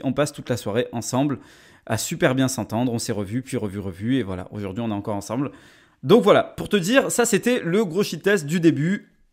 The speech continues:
Les pr-, durant les premières conversations, certaines femmes ayant des prin-, enfin, ayant en tout cas des standards qui sont assez hauts vont avoir tendance à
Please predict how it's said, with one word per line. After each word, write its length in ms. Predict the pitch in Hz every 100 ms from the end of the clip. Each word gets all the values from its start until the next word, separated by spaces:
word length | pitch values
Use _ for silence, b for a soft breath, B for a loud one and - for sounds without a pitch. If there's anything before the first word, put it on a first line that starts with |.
| _ -
Les 300 | 139 151 185
pr-, 160 | -
durant 200 | 156 175
les 60 | 202
premières 320 | - 165 165
conversations, 580 | 160 151 - 139 175 196 - b b b
certaines 420 | - - 190 190 156
femmes 360 | 160 170 147 -
ayant 240 | 143 147 151
des 80 |
prin-, 240 | 127 - 147
enfin, 180 | - 131
ayant 280 | 143 156 156
en 160 | - 139
tout 100 | 156
cas 320 | - 170 156 B B B B B
des 140 | 127 135
standards 600 | 139 160 160 147 - -
qui 100 | 127
sont 160 | 131
assez 240 | 127 - 127
hauts 300 | 185 - -
vont 340 | 123 143 208 - _ _ _ _ _ _ _ _ _ _ _ _ _ -
avoir 300 | 160 175 185
tendance 580 | 170 147 139 156 - - _ -
à 460 | 135 147 - -